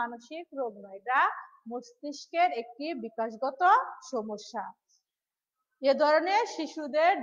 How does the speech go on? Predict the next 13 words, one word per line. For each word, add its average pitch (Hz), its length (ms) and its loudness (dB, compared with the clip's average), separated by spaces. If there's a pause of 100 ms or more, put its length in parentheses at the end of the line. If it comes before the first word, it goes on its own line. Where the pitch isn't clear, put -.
ড্যাশ 240 320 2 (200)
কাজ 254 180 0 (180)
করতে 277 300 -4 (200)
অসুবিধা 240 560 -6 (120)
হয়, 196 280 -8
এ 208 120 -10
ধরনের 240 420 -4
শিশুদের 254 640 -6 (480)
দলে 233 420 -2 (200)
কাজ 247 160 0 (180)
করতে 262 340 -6
অনেক 247 420 -2 (220)
সমস্যা 269 520 0